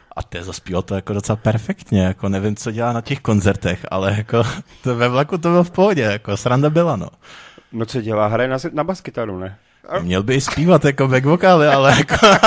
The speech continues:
Speaker 1: <laughs> moc to nedělá.
Speaker 2: Tak kluci, hele, určitě bych začal nejdřív o vás. To je, myslím, že nejdůležitější. Představte kapelu, která vznikla v polovině roku dva tisíce dvacet. Koho to byl vůbec nápad?
Speaker 1: No tak,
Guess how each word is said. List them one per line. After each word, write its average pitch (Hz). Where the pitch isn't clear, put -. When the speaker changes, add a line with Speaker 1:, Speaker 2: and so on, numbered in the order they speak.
Speaker 1:
<laughs> -
moc 147
to 151
nedělá. 151
Speaker 2:
Tak 139
kluci, 175
hele, 117
určitě 170
bych 208
začal 160
nejdřív 143
o 110
vás. 87
To -
je, 120
myslím, 127
že 143
nejdůležitější. 101
Představte 190
kapelu, 92
která 120
vznikla 120
v 131
polovině 120
roku 113
dva 110
tisíce 110
dvacet. 92
Koho 101
to 120
byl 139
vůbec 135
nápad? 151
Speaker 1:
No 80
tak, -